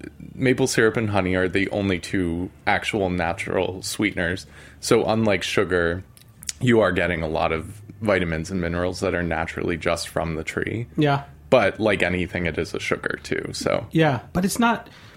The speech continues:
Speaker 2: you know, it's funny, when you taste those other non-real maple syrups, they're so cloyingly sweet,
Speaker 1: Mm-hmm.
Speaker 2: and they, they coat your mouth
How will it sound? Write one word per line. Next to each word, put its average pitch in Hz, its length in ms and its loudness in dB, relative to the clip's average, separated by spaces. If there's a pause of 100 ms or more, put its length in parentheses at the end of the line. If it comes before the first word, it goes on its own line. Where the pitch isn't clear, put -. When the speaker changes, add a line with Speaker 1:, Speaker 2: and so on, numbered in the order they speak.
(300)
Speaker 2:
you 190 100 4
know, 185 320 6
it's - 160 -4
funny, 175 300 4
when 135 160 4
you 151 140 6
taste 156 360 0
those 139 300 4
other 135 220 4
non-real 120 500 4
maple 117 320 0
syrups, 117 440 -2
they're 147 200 0
so 156 360 4
cloyingly 131 600 2
sweet, 226 400 0
Speaker 1:
Mm-hmm. 82 100 -2
Speaker 2:
and 143 260 2
they, 131 280 2 (1400)
they - 100 -2
coat - 480 0
your 151 200 4
mouth 131 420 4